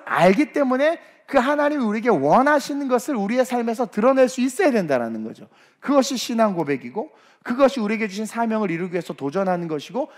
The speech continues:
말씀에 따라 순종하는 거란 말이에요. 그것 없이 하나님의 사랑에만 기대어서 맘대로 살면서 "하나님, 나 사랑해, 사랑." 결국은요, 마귀에게 속아서 결국 이단에 빠져서 결국 마귀의 종로로 타다가 결국 지옥 가는 거라는 거죠.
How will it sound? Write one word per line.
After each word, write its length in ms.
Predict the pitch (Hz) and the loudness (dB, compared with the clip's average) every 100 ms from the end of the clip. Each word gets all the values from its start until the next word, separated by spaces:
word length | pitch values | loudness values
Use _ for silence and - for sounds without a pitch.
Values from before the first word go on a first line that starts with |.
| _ | _
말씀에 440 | 143 170 233 220 | 2 2 2 -4
따라 180 | - 196 | -2 -4
순종하는 600 | 196 - 226 262 277 262 | -4 -4 -4 0 0 0
거란 220 | 190 139 117 | 0 0 -2
말이에요. 300 | 107 101 - _ _ _ _ | -4 -8 -14 _ _ _ _
그것 340 | - 269 302 254 | 0 6 6 6
없이 400 | 185 - 277 269 | 2 -2 -6 -6
하나님의 420 | - 285 285 285 | -2 0 2 0
사랑에만 600 | - 277 294 277 262 262 | 0 0 0 0 -2 -2
기대어서 600 | 214 202 202 233 196 185 | -4 -6 -2 0 2 0
맘대로 500 | 196 175 247 285 285 | 0 2 2 2 0
살면서 460 | 277 254 240 240 240 | 0 -2 -2 -4 -4
"하나님, 180 | 233 220 | -2 0
나 120 | 214 | 0
사랑해, 320 | 226 233 226 | 0 -2 -2
사랑." 200 | 208 180 - - - | -4 -4 -6 -20 -2
결국은요, 600 | 185 247 294 262 262 254 | 2 2 2 -4 -2 0
마귀에게 520 | 156 180 196 233 226 | 2 2 0 -2 -2
속아서 540 | 214 247 233 202 220 202 | -4 -2 0 0 0 0
결국 400 | 180 190 220 190 | 0 -2 -4 -6
이단에 400 | 165 175 208 214 | -6 -2 -2 -2
빠져서 460 | 208 208 214 214 190 | -2 -2 -4 -8 -6
결국 360 | 170 185 233 - _ | -6 -4 -6 -10 _
마귀의 380 | 156 156 185 214 | 0 0 2 -2
종로로 360 | - 180 220 220 | -4 -2 -2 -2
타다가 420 | 196 185 202 254 | -2 -2 -4 -6
결국 340 | - 285 294 | -6 -6 -6
지옥 280 | - 214 220 | -10 -10 -10
가는 260 | 135 139 202 | -12 -10 -6
거라는 360 | 196 139 123 | -4 -6 -10
거죠. 360 | 113 117 120 95 | -16 -16 -18 -20